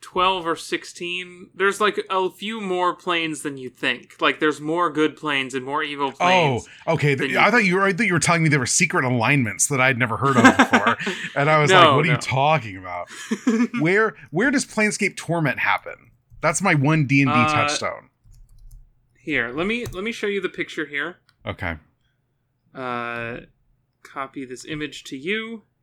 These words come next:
Speaker 1: Uh, and I'll put it in,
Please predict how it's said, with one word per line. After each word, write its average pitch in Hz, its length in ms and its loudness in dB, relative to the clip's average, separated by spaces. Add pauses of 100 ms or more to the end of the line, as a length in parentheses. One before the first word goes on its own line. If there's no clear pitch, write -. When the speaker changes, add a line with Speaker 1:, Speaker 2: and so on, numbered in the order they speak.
(1500)
Speaker 1:
Uh, 120 800 -18 (340)
and 143 140 -14
I'll 120 140 -14
put 143 200 -12
it 135 220 -8
in, 131 640 -14